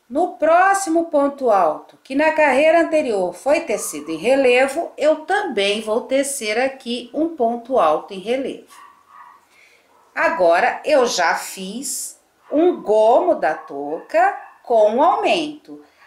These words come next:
Na carreira anterior, esse gomo tinha apenas três pontos altos. Nesta carreira, ele vai ter cinco pontos altos. Um, dois, três, quatro, cinco.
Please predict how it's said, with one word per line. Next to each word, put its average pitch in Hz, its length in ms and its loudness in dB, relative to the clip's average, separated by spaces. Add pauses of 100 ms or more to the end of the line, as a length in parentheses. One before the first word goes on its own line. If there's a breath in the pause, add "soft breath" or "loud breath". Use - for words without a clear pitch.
(140 loud breath)
Na 285 220 0
carreira 202 480 2
anterior, 233 560 0
esse 311 300 2
gomo 240 440 0
tinha 240 340 -4
apenas 349 920 2
três 277 480 0
pontos 226 640 -2
altos. 135 680 -2 (380 loud breath)
Nesta 294 500 2
carreira, 180 600 -2
ele 269 160 0
vai 196 320 -2
ter 247 480 0
cinco 466 760 -4
pontos 311 500 -2
altos. 123 640 -8
Um, 262 560 -2 (140)
dois, 214 640 2 (100)
três, 220 640 -2
quatro, 220 680 -2
cinco. - 600 -6